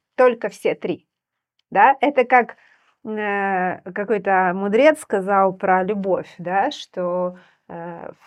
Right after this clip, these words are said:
в любовь как определение — это дружба, страсть, да, и, м, э, понимание.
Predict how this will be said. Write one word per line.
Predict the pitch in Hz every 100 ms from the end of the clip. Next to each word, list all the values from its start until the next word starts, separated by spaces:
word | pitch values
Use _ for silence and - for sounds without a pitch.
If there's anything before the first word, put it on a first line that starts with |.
| _
в | 208 196 185 - _
любовь | 202 214 196 226 196 - _ _ _ _ _ _ _ -
как | 190 185
определение — | 185 190 190 202 349 415 180 170 _ _ _ _ -
это | 196 170 175
дружба, | 175 247 415 349 185 - _ _ _ _ _ _ _
страсть, | - - 214 254 370 _ _ _ _ _ _ -
да, | 196 233 277 - _
и, | 226 233 202 190 -
м, | 196
э, | 185 185 185 185 190
понимание. | 214 214 202 170 160 151